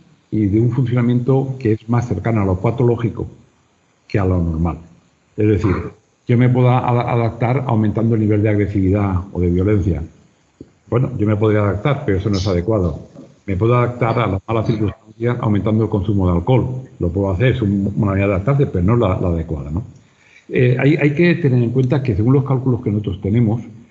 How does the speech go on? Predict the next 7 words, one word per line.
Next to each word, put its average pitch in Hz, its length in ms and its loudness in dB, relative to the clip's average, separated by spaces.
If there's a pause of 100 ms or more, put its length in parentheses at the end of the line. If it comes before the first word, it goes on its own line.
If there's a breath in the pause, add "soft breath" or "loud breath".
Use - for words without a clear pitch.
(460 loud breath)
en, 113 400 2
en 113 180 2
general, 117 640 0 (220)
en 104 140 -2
general, 110 500 0 (160)
nosotros 123 360 2
prevemos 123 640 2